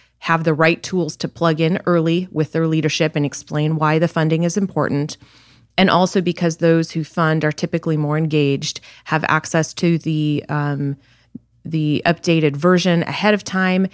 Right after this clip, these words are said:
We'll be messing around with it, playing with it in their development and production sites.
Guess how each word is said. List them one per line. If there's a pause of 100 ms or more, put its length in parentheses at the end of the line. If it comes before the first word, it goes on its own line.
(180)
We'll
be
messing
around
with
it,
playing
with
it
in
their
development
and
production
sites.